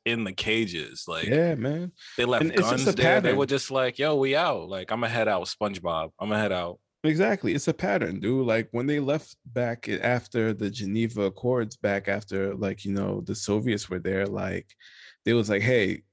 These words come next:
Speaker 2: they told Soviets, "Yo, y'all niggas gotta get the fuck up outta here." And the Soviets like, "All right, then y'all niggas stop spending money on these niggas."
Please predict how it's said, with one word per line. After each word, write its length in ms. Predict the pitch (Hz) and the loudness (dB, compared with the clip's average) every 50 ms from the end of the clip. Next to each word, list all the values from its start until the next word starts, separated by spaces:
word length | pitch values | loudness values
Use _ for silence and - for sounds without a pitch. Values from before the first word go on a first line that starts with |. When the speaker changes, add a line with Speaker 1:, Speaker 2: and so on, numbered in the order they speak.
| _ _ _ _ _ _ _ _ _ _ _ _ | _ _ _ _ _ _ _ _ _ _ _ _
Speaker 2:
they 120 | - 98 110 | -4 -4 -2
told 260 | - - 123 113 101 | 0 2 2 2 2
Soviets, 480 | - 113 113 123 123 131 131 131 - 107 | 2 2 2 4 4 4 4 2 2 0
"Yo, 60 | 90 | -2
y'all 240 | 92 95 95 104 110 | 0 0 0 0 0
niggas 280 | 117 113 110 117 113 | 0 0 0 -2 -2
gotta 200 | - 113 107 107 | -2 -2 -2 -2
get 160 | 101 110 104 | -2 -4 -8
the 60 | - 110 | -10 -10
fuck 200 | - 127 113 - | -8 -6 -4 -4
up 120 | 113 - | -2 0
outta 200 | 135 143 147 135 | 0 2 2 2
here." 200 | 120 101 98 92 | 0 0 0 -2
And 100 | 98 98 | -2 -4
the 40 | 101 | -4
Soviets 420 | - - 117 117 117 120 113 - - | -2 0 0 2 2 0 -2 -4 -4
like, 120 | 110 - | -2 -2
"All 160 | 95 120 123 104 | 0 0 2 2
right, 140 | 104 113 98 | 0 0 -2
then 120 | - 101 | -4 -4
y'all 160 | 104 104 110 | -2 -2 0
niggas 220 | 107 110 107 113 110 | -2 -2 -4 -4 -4
stop 180 | - 113 107 | -4 -4 -4
spending 320 | - - 117 113 120 117 117 | -2 0 0 0 0 0 0
money 200 | 131 139 139 117 | 0 0 0 0
on 120 | 98 101 | 0 -2
these 160 | 95 98 - | -2 -4 -6
niggas." 400 | 95 92 87 - - - - - | -6 -8 -10 -10 -12 -16 -18 -20